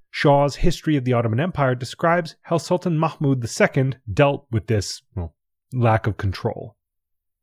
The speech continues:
Quote, "When at all possible, the notables were reduced by peaceful means. When a notable holding an official position died, it was not assigned to his heirs,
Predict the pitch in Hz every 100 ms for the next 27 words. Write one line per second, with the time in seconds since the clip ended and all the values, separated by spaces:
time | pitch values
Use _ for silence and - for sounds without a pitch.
0 | _ _ _ - 151 - _ _ _ _
1 | _ _ _ - 139 214 208 180 - -
2 | 143 - 120 - - _ _ - 123 123
3 | 143 175 170 185 175 - 160 160 127 110
4 | 104 - - _ - 98 - 87 - 92
5 | 87 101 85 71 - _ _ _ _ _
6 | _ - 143 143 139 165 202 196 202 -
7 | 156 165 139 - 156 - 131 113 117 -
8 | 98 85 170 160 104 95 - - _ 175
9 | 165 104 123 202 - 123 117 92 95 -
10 | - 78 82 - 165 98 87